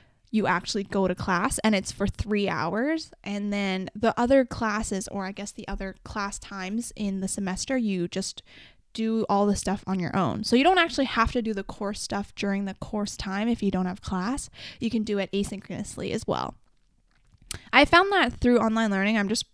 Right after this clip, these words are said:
pretty good at doing asynchronous courses. It obviously takes a certain type of person, and I am the type A, very organized, paranoid person that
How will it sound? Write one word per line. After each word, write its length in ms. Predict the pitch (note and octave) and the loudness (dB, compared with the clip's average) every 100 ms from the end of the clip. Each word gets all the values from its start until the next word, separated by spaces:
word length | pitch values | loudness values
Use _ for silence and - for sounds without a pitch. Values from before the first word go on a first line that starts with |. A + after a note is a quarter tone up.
| - | -6
pretty 280 | - - B3+ | -2 0 2
good 220 | C4+ C4+ | 2 2
at 100 | D#4 | 2
doing 260 | B3+ C#4+ | 0 0
asynchronous 600 | C4 C4 - C#4 C#4 C4+ | -2 -4 -4 -2 0 0
courses. 320 | - B3+ C#4 B3 | 4 2 4 -2
It 100 | A#3 | 2
obviously 460 | G#3+ A3 A3+ A3 | 4 4 2 -2
takes 380 | - - F#3 - | -4 -2 -2 -2
a 80 | G3+ | -6
certain 320 | G#3 - F#3+ | -2 -2 -2
type 240 | G3+ F#3+ F#3 | -4 -2 -2
of 120 | - | -2
person, 380 | F#3+ G3 G#3+ G#3 | -2 2 0 0
and 260 | G3 F3+ - - - - - | 0 -2 -4 -12 -14 -12 -2
I 140 | G3+ | 0
am 380 | - G#3 A3+ A3+ | 2 4 4 4
the 220 | A#3 A3 | 4 2
type 380 | - - A#3 - | 2 2 2 4
A, 280 | G#3+ G#3 G#3+ | 4 8 8
very 320 | G#3+ G#3+ G#3+ | 6 4 4
organized, 720 | - G#3+ G#3+ G3+ G3+ G3+ G#3 - | 4 2 2 0 2 0 -2 -4
paranoid 640 | - G#3 G#3+ G#3+ A3 A3+ | 0 4 4 4 2 2
person 480 | B3 A#3 - B3+ B3 | 0 0 2 0 2
that 340 | G#3 F3+ - | 2 0 -4